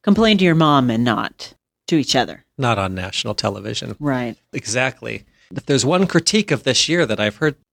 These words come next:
Speaker 2: more than once is that it's a, a weak playing field of all the years. And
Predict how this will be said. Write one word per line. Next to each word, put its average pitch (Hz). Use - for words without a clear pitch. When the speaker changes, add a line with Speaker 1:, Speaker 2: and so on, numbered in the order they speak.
Speaker 2:
more 160
than 120
once 120
is 110
that 120
it's -
a, 107
a 110
weak 127
playing 123
field -
of 110
all 104
the 107
years. 104
And 127